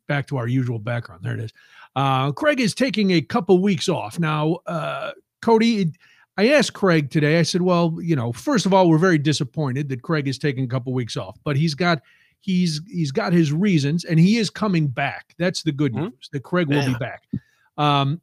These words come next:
Speaker 1: and I said to him, "Well, what do you want us to tell people? Because it's gonna be obvious that you're not there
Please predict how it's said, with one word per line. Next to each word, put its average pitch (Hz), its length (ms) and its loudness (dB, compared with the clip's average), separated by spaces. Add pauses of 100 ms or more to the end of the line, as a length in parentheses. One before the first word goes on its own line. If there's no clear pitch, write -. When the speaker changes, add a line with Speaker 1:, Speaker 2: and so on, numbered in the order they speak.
Speaker 1:
and 196 120 2
I 170 60 4
said 330 300 -2
to 165 140 6
him, 156 300 4 (840)
"Well, 170 520 2 (480)
what 208 220 0
do 254 40 -2
you 196 80 2
want 208 200 2
us 165 120 0
to 160 120 -2
tell 208 300 -2
people? 131 320 2
Because 147 300 2
it's 151 140 0
gonna 214 160 2
be 170 140 6
obvious 170 480 2
that 160 120 0
you're 165 260 2
not 131 280 -2
there 113 480 -6